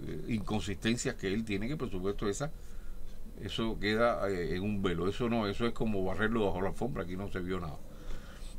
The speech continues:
Eh, y entonces él dedica, casi toda la película la dedica a,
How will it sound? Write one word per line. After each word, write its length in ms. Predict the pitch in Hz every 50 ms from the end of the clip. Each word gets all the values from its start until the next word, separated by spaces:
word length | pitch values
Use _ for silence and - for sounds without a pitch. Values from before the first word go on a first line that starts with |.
| - - -
Eh, 380 | - 95 90 90 90 92 - 98
y 80 | 95 95
entonces 300 | 87 - 135 143 180 170
él 80 | 170
dedica, 680 | 165 165 160 160 185 180 160 160 165 165 156 151 - - - 113
casi 300 | - 160 175 160 - 170
toda 220 | 156 175 180 180 170
la 100 | 160 151
película 360 | 165 165 170 165 156 156 151
la 100 | 147 147
dedica 500 | 143 143 156 165 170 160 151 151 151 156 - - - - - - - - - - - - -
a, 500 | - - 113 110 110 107 104 98 95